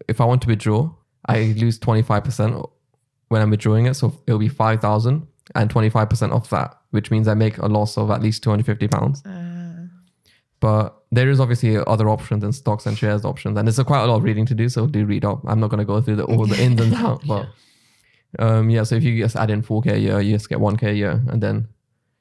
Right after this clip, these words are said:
Speaker 1: yeah, the stocks and shares will hopefully, I, I put it on the least, um, risky one so that I'm, if I'm making a loss, it's gonna be small. If I'm making a gain, it's gonna be s-,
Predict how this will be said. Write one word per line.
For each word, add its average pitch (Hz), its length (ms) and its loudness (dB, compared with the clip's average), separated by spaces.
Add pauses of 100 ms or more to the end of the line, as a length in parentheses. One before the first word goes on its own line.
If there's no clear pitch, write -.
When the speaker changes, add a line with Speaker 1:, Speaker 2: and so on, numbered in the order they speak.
(720)
Speaker 1:
yeah, 110 200 2
the 117 60 -2
stocks 113 280 -2
and 110 100 0
shares 104 240 0
will 107 100 0
hopefully, 104 560 -2 (280)
I, 117 200 2 (100)
I 123 160 4
put 131 160 0
it 135 40 4
on 117 120 2
the 107 100 0
least, 107 260 -2 (340)
um, 107 320 2
risky 110 320 0
one 117 320 0
so - 160 -4
that 113 180 2
I'm, 113 300 0 (420)
if 123 120 0
I'm 117 100 4
making 117 260 2
a 104 40 2
loss, 107 220 0
it's - 60 -10
gonna 107 140 0
be 107 40 0
small. 107 260 0
If 104 100 2
I'm 107 360 2
making 110 340 0
a 110 40 0
gain, 107 240 0
it's - 100 -2
gonna 107 200 0
be 107 180 0
s-, - 180 -4